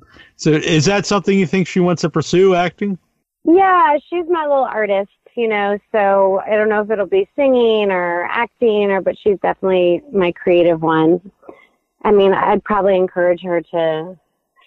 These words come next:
Speaker 2: I don't know, I mean, I was an actor for many years, and I think one of the reasons why, a professional actor, working actor for many years, and I think one of the reasons why I started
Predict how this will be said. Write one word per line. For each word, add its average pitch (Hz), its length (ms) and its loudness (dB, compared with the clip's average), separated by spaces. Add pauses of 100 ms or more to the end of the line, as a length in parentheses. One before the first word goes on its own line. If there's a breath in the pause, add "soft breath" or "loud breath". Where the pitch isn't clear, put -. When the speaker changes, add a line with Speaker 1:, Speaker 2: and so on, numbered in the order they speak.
(320 loud breath)
Speaker 2:
I 269 140 2
don't 262 100 2
know, 233 80 0
I 220 60 -2
mean, 226 120 -2
I 214 40 -2
was 208 80 -6
an 196 80 -8
actor 180 340 -6
for 185 100 -4
many 170 320 -2
years, 165 280 -2
and 170 120 -4
I 175 60 -2
think 170 220 -6
one 175 180 -2
of 170 80 -2
the 165 80 0
reasons 160 460 -2
why, 156 800 0
a - 40 -10
professional 254 440 -4
actor, 165 420 -2
working 165 320 -4
actor 160 240 -6
for - 140 -6
many 156 180 2
years, 156 200 0
and 165 120 -2
I - 140 -4
think 170 180 -2
one 185 120 2
of 175 40 2
the 170 60 2
reasons 170 280 2
why - 140 -4
I 185 60 -4
started 180 420 0